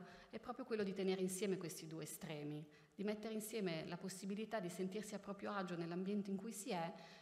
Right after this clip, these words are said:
anche attraverso sistemi naturali magari innovativi e non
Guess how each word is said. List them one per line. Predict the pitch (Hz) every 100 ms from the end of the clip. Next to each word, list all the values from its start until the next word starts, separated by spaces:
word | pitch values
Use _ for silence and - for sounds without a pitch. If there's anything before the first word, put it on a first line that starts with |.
| -
anche | 202 196 226
attraverso | 220 202 165 -
sistemi | 196 208 202 190
naturali | 190 190 - 151 175
magari | 190 160 143
innovativi | 165 156 160 - 143 143 160 151
e | -
non | 156 151 147 147 147